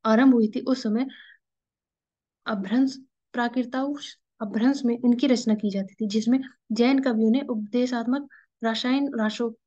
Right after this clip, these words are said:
चंद्रबाला रासो नामक ग्रंथों की रचना की, जिसका उद्देश्य पूर्ण रूप से धर्म का प्रचार करना तथा लोगों के बीच में जागरूकता उत्पन्न करना था। उसकी भाषा आम भा-, आम जनमानस की भाषा रखी गई, ताकि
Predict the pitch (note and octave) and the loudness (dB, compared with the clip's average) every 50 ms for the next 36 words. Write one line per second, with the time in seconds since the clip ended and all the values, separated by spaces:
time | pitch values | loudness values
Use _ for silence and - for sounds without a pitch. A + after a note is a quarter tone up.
0 | _ _ _ _ _ _ _ _ _ _ _ _ _ _ _ - - C4 C4+ C#4 | _ _ _ _ _ _ _ _ _ _ _ _ _ _ _ -4 0 2 2 2
1 | C#4+ C#4 B3+ A#3 A3+ A3 A3 A3 A3 G#3+ G#3 G#3 - - B3+ C4 - - A#3 G#3+ | 2 0 -2 -2 -2 -2 0 0 0 -2 -2 -4 -6 -6 -8 -8 -6 -4 -2 0
2 | G#3+ A3+ C#4 - - _ _ _ _ _ _ _ _ _ - A#3 A3+ A3 A3 G#3+ | 0 0 -2 -4 -8 _ _ _ _ _ _ _ _ _ -10 -4 -2 0 0 0
3 | G#3+ A3 A3 G#3+ C#4+ D4+ C4 A#3 A3+ - G#3+ G3+ G3 - A3+ A3 G#3 G#3+ A3 A3 | 0 -2 -2 -2 -2 -2 -2 -2 -2 -2 -2 -2 -4 -4 -6 -4 -2 -2 -2 -2
4 | - C#4 B3 A3+ G3 A3 G#3+ - - C4+ C4+ - - C4 B3+ A3+ G#3+ G#3+ A3 - | 0 -2 -2 0 2 0 0 0 -2 -8 -8 -2 2 2 4 4 4 0 -2 -2
5 | - C4 C#4 - - _ _ _ _ - A#3 A3+ A#3 A#3 A3+ A#3 A3 A3 G3+ G3+ | -6 -6 -6 -6 -10 _ _ _ _ -4 -2 0 0 0 -2 -2 -2 -4 -4 -2
6 | - G#3 G#3 G3+ - A3+ A#3 A#3+ C4 C4+ C4+ - _ - A#3+ A3 B3+ C4 A#3 G#3+ | -2 -4 -4 -4 -4 -4 -2 0 0 -2 -2 -6 _ -6 -6 -2 -2 -2 0 2
7 | G#3+ A3 A#3+ A#3 D4+ D4 D4+ C#4 A#3+ B3 G#3+ G#3+ G#3 - A#3+ C4 B3+ B3+ - A3+ | 2 4 4 2 2 -2 -2 -4 -4 -2 -2 -2 -2 -2 -2 -4 -4 -4 -2 -2
8 | A3 G#3+ G#3+ A3 - - C4+ B3 B3+ - A3+ G#3 G#3 G#3 G3+ G3 G3 F#3+ - G#3+ | -2 -2 -2 -4 -6 -4 -4 -4 -2 -2 -4 -4 -4 -4 -4 -4 -4 -4 -8 -10
9 | - - - - - - - A3 - - C#4+ B3 A#3 A#3 B3 B3 C#4+ C#4 C#4+ - | -12 -14 -20 -20 -12 -6 -6 -4 -2 0 0 2 2 2 2 0 0 -2 -2 -8
10 | _ _ - B3 B3+ C4+ C#4+ D4 C#4+ D4 - _ _ _ _ _ _ _ _ _ | _ _ 0 2 4 6 6 6 4 4 0 _ _ _ _ _ _ _ _ _
11 | _ - - - - - A#3 A3 G3+ G#3+ A3+ - - C4 A#3+ A#3+ - - - B3+ | _ -20 -20 -20 -14 -8 -4 -2 0 0 0 -2 -4 -4 -4 -4 -2 -2 0 2
12 | C#4 C#4+ C4 C4+ B3 A#3 A#3 A#3 A#3 A#3 - A#3 G#3 G#3 G#3+ G#3 A3 G#3 G#3 - | 4 4 4 4 4 4 2 0 0 -2 -2 -2 -2 -2 -4 -4 -4 -6 -6 -6
13 | G#3+ G3+ A#3 B3+ B3+ - G3+ A3 A3 - C#4 C#4 - | -6 -4 -4 -4 -6 -6 -6 -6 -4 -4 -6 -8 -8